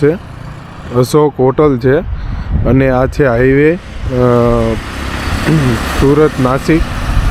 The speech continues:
મતલબ કે સુરત નાસિક, મતલબ, અ, આપણે સાપુતારા થઈને આવે ને એ હાઈવે છે.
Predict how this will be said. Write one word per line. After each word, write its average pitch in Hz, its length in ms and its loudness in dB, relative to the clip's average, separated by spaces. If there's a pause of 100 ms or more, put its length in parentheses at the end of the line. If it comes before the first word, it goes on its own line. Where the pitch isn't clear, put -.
(280)
મતલબ 151 340 2
કે 151 560 4 (800)
સુરત 156 320 2
નાસિક, 151 500 0
મતલબ, 156 500 2
અ, 147 360 4
આપણે 139 220 0 (960)
સાપુતારા 160 580 2
થઈને 156 340 2
આવે 170 240 4
ને 165 100 4
એ 151 180 4
હાઈવે 147 480 4
છે. 143 140 4